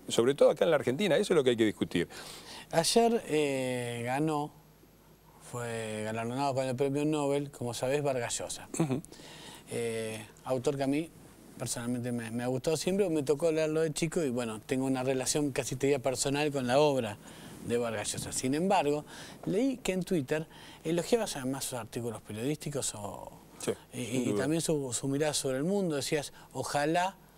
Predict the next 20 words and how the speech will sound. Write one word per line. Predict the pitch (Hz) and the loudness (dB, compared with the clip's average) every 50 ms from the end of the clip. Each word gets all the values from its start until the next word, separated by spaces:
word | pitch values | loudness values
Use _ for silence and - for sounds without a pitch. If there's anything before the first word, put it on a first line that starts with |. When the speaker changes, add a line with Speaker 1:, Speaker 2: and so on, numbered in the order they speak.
| - - - - - | -20 -20 -20 -20 -16
Speaker 2:
hubiera | - 135 131 127 135 139 147 151 143 143 135 131 123 123 120 120 120 117 117 - | -8 -4 -2 0 0 2 2 2 2 0 -2 -2 -2 -2 -2 -2 -4 -4 2 2
Speaker 1:
Bueno, | - - 120 | 4 4 6
Speaker 2:
sido". | 107 | 4
Speaker 1:
ganó | 110 120 143 135 | 6 6 4 4
Fujimori. | - 139 117 - 123 131 190 190 131 107 98 90 | 4 2 2 2 4 6 6 6 6 6 4 2
Me | 90 92 | 2 4
parece | 85 104 110 113 - 120 | 4 4 4 6 4 6
que | 110 110 | 6 6
hacerlo | 95 - 135 139 120 | 6 6 4 4 6
peor | 107 127 127 | 4 4 4
que | 117 113 | 4 2
Fujimori | - - 113 - - 107 113 127 147 147 160 160 143 123 107 98 92 92 | 0 2 0 2 4 4 4 6 6 6 6 6 6 6 4 4 4 4
hubiera | 92 101 101 104 | 4 4 4 2
sido | - - 113 101 98 | 2 2 2 2 2
bastante | 98 - - 110 107 98 | 2 2 0 0 2 2
difícil, | 95 90 82 - 151 120 - - - 87 92 | 0 0 2 2 0 0 0 0 -4 -2 0
¿no? | 107 127 123 | 2 2 2
Ojalá | 101 - 107 143 | 2 4 4 4
hubiera | 165 143 113 98 | 4 4 2 0
sido | 117 110 101 98 - | 2 0 0 0 0